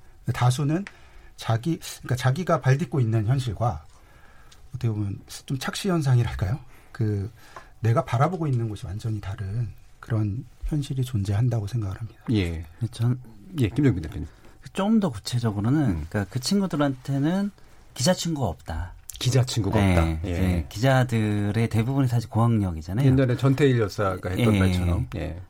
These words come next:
Speaker 3: 그러니까 어째-, 이 청년들의 삶은, 그러니까 살아서는 드러나지 않았던 거죠.
Speaker 2: 맞아요. 예.
Speaker 3: 그러니까 죽어야지
Speaker 2: 음.
Speaker 3: 사회적으로 관심을 받아야만
Speaker 2: 음.
Speaker 3: 그 삶이 세-, 생전에 어땠는가가 드러나는 것이,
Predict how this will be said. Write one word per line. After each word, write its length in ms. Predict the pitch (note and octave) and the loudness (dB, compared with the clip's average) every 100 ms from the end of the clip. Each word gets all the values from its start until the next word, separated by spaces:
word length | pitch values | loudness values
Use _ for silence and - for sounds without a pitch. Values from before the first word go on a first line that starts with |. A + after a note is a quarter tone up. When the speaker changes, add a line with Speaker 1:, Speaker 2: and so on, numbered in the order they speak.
| - | -6
Speaker 3:
그러니까 380 | A2+ G#2+ G#2 - - | 0 0 0 -6 -10
어째-, 240 | A#2+ - - - - - | -10 -10 -18 -20 -20 -4
이 180 | C3+ D3+ | 0 0
청년들의 580 | F#3 G3 G3 E3+ D#3 D#3 | 2 2 2 2 0 0
삶은, 600 | E3+ F3 E3+ F3 F#2+ - - - - - | 0 0 2 2 0 -4 -16 -20 -20 -4
그러니까 200 | A2+ - | -2 0
살아서는 800 | G#3+ G#3+ F#3+ F3 E3 D#3+ C3 - | 2 2 0 -2 0 0 -2 -2
드러나지 360 | B2 C#3 C#3+ C3 | 2 2 2 0
않았던 400 | E2 F2+ E2+ D#2 | -2 -6 -6 -6
거죠. 220 | A2+ F#2+ | -4 -4
Speaker 2:
맞아요. 140 | E2 | -4
예. 40 | E2+ - - | -10 -16 -14
Speaker 3:
그러니까 240 | A2+ G#2 | -8 -6
죽어야지 840 | - C3+ C#3+ F3 A#2+ G2+ - D#3+ F3+ | -4 -2 2 2 0 -2 -4 -4 -2
Speaker 2:
음. 120 | G#2 | -2
Speaker 3:
사회적으로 680 | F2+ F#3 F3 E3 D3 C3 B2+ | 0 0 0 0 -2 -2 -2
관심을 600 | A2 G#2 - B2+ B2 A#2 | -2 -2 2 4 4 2
받아야만 840 | - F#2 G#2+ A2+ G#2 G#2 D3+ F#3+ F#3+ - | -2 -2 2 2 0 0 0 0 -4 -8
Speaker 2:
음. 140 | F2+ F#2+ - | -10 -10 -14
Speaker 3:
그 200 | - C3+ | -2 0
삶이 320 | C3 F#3 E3+ | 2 0 0
세-, 300 | D#3 F3+ E3+ - | -2 -4 -4 -6
생전에 440 | - F#3+ F#3 D#3 | 0 2 4 2
어땠는가가 960 | E2+ - A#2 G#2+ G2+ F#2 F#2 A#2+ D#3+ D#3+ - - - | 0 0 0 2 0 -2 -2 0 0 0 -8 -18 0
드러나는 840 | B2+ D3 B2+ F#2+ F#2+ G2 G#2 F#2+ | 2 4 2 0 -2 -2 0 -2
것이, 460 | F2 - C3+ F2+ | -4 -4 -2 -2